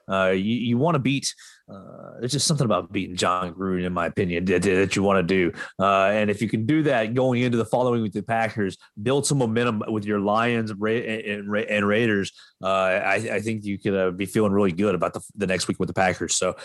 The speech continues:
do, what are your thoughts on the, on, on that Raiders matchup?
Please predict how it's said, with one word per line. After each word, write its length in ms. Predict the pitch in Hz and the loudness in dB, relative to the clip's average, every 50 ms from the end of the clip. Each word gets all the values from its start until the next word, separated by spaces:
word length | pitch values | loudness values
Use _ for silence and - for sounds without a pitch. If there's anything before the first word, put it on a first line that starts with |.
| - - - | -20 -6 -2
do, 120 | 117 120 | 0 2
what 120 | 127 147 151 | 2 2 2
are 40 | |
your 80 | 139 127 | 2 2
thoughts 240 | - 139 127 110 - | 2 0 0 2 0
on 60 | 117 | 0
the, 140 | 110 110 - | 0 0 2
on, 160 | 120 110 110 | 2 0 2
on 140 | - 113 113 | 2 2 2
that 140 | 113 110 101 | 2 2 2
Raiders 320 | 101 110 110 110 107 95 | 2 2 2 0 0 -2
matchup? 460 | 101 101 98 98 92 - 95 85 73 | -4 -4 -4 -4 -4 -4 -4 -6 -6